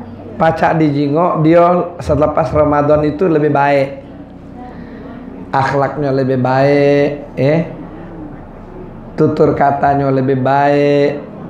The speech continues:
galak nulung wong, eh. Kalau mulutnya tambah, tambah dak bener, nulung wong dak galak, bukti Ramadannya tidak, tidak diterima oleh Allah. Dan dia tidak dapat Lailatul Qadar. Ada wong ngomong,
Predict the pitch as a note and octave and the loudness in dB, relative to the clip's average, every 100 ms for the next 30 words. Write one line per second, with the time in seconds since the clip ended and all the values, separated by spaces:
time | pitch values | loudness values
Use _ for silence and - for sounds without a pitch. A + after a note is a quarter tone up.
0 | - - - - C#3+ C#3 C#3+ C#3+ D3 C#3+ | -16 -18 -16 0 2 4 4 2 0 2
1 | C#3+ C#3+ C#3 C#3+ C#3+ C#3+ C#3+ C#3+ C#3+ C#3+ | 2 2 2 4 4 4 4 2 -2 -10
2 | - - - - - - - - - - | -18 -14 -12 -12 -16 -18 -16 -16 -14 -2
3 | D3+ E3+ E3+ E3+ F#3+ F#3 F3 E3 F3 F3+ | 2 4 4 4 4 4 2 2 2 0
4 | E3+ D#3 D#3 E3+ F#3+ - - - - C#3 | 0 2 4 4 2 -2 -8 -18 -6 -2
5 | C#3+ C#3+ C#3+ C#3+ C3+ C#3 D#3 D#3 C3 C3 | 2 2 2 2 2 2 4 4 2 2
6 | C#3+ D3 D3 C#3+ C#3+ D3+ C#3 C#3 D#3 D#3 | 2 2 2 2 2 2 4 4 4 2
7 | D3+ D#3 - - F3+ F#3+ F#3+ F#3+ - C3+ | 2 2 0 0 2 4 4 2 0 2
8 | C3 B2+ B2+ B2+ D#3 C#3 B2 D#3+ - - | 4 4 4 4 2 2 2 2 0 -6
9 | - - - C3+ C3 C#3 C3 B2+ C3+ C#3+ | -16 -20 -6 -2 0 2 2 2 4 4
10 | C#3 B2 A#2 A#2 G#2+ G#2 G2+ F2 - - | 4 2 2 2 2 2 0 -2 -10 -14
11 | - D3 C#3+ B2 D3+ E3 D3 D3+ C#3 C3+ | -2 2 4 4 4 4 4 4 4 2
12 | - F#3+ - - - - - - B2 A#2+ | 2 2 0 -6 -16 -20 -20 -4 0 2
13 | A#2 A2 A2+ G#2+ - G#2 G#2 G2+ - E3 | 2 0 -2 -4 -2 0 0 0 0 2
14 | G#3 F#3+ E3+ F3 F3 D#3 C#3 | 4 4 2 2 2 2 2